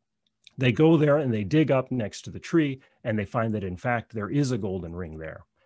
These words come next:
At which point, uh, the, the family that lives there is astonished because just five years previous,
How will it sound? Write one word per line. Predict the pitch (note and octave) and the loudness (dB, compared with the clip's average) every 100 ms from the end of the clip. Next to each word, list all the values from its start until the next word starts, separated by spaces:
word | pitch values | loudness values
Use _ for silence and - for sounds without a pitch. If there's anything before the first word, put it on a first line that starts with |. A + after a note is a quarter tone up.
| _ - | _ -6
At | A2 | -2
which | A#2+ - | -2 -2
point, | - A#2+ A2 _ _ - | -2 -2 -2 _ _ -10
uh, | A#2 G2+ | -6 -4
the, | A2 F#2+ | -4 -6
the | - | -8
family | G2 - C#3 C#3+ C3 | -10 0 2 2 2
that | G#2 | 0
lives | A#2+ D3+ C3 | 2 2 2
there | C3 A#2+ | 0 0
is | G2+ E2+ | -2 -6
astonished | F2+ - C3+ C3+ A2 - - | -8 -2 0 0 -2 -6 -12
because | - F2 F#2+ F#2 | -12 -8 -6 -6
just | - B2 - | -4 -4 -2
five | B2+ A#2 G#2 | 0 2 2
years | A2 G#2 - | -2 -2 -6
previous, | - D3+ D3+ C3 C3 A#2 | -4 0 2 2 -2 -2